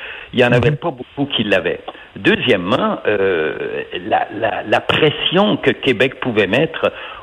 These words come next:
Speaker 1: autre que d'être une ville historique, ce qui était magnifique, c'était probablement les, les plus gros points en faveur de Québec, c'était ça. Mais pour le reste, on avait de sérieux problèmes. Beaucoup d'équipements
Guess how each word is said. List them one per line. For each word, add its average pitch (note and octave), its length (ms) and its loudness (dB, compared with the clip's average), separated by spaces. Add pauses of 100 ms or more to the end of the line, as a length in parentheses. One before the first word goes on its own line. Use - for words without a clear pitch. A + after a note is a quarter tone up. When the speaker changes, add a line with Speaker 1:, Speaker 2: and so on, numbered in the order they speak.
(100)
Speaker 1:
autre E3+ 400 2
que - 140 0
d'être A#2 300 2
une G2+ 160 -2
ville A#2 380 2
historique, G#2 600 0
ce - 40 -10
qui - 80 -2
était G#2+ 160 2
magnifique, G#2+ 500 0 (100)
c'était C3 200 0
probablement D#3 460 2 (360)
les, B2+ 160 4
les B2 200 2
plus F#3 200 0
gros C#3+ 280 4
points D3 420 2 (140)
en G#2+ 80 0
faveur G#2+ 320 2
de G2+ 100 0
Québec, G#2 340 0 (100)
c'était F#2 340 -2
ça. G#2 120 0 (440)
Mais - 100 0
pour G#3+ 220 2
le A#2 100 4
reste, D#3 400 0 (140)
on A#2+ 120 2
avait A2+ 260 2
de G2+ 140 -2 (200)
sérieux D3 300 2
problèmes. G2 480 0 (460)
Beaucoup G3 440 2
d'équipements C3 580 0